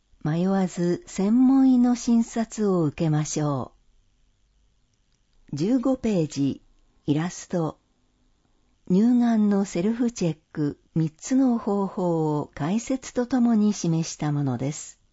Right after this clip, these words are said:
解説、イラストの順に読んでいきます。一、鏡の前で腕を上げ下げして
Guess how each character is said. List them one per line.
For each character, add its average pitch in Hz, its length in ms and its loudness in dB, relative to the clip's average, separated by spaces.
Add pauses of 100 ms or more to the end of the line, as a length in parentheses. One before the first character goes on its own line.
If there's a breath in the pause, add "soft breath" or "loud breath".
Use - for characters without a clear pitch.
(880)
解 185 240 -2
説、 175 580 -4 (320)
イ 175 120 2
ラ 220 140 -2
ス - 120 -12
ト 269 120 -2
の 262 140 4
順 233 320 2
に 180 140 2
読 165 160 0
ん 151 40 0
で 143 100 -2
い 127 100 -4
き 147 200 -6
ま 135 160 -2
す。 - 320 -18 (1700)
一、 165 480 -6 (540)
鏡 262 460 4
の 220 180 4
前 165 300 0
で 143 260 -2 (340)
腕 226 300 4
を 247 100 0
上 226 160 0
げ 220 140 2
下 208 200 -4
げ 196 180 0
し - 120 -10
て 170 360 0